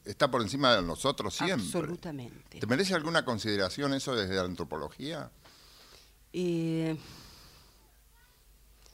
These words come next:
Speaker 2: yo creo que gran parte de un montón de conflictos y problemas que tenemos ahora tiene que ver con ese yo tan, eh,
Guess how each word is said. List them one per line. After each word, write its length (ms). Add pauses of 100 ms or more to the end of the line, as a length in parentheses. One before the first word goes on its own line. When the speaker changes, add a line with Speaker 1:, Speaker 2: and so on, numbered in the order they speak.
(200)
Speaker 2:
yo 200
creo 280
que 480
gran 320
parte 400
de 60
un 80
montón 380
de 100
conflictos 720
y 20
problemas 380
que 80
tenemos 400
ahora 220
tiene 260
que 100
ver 160
con 160
ese 240
yo 340 (380)
tan, 640 (800)
eh, 380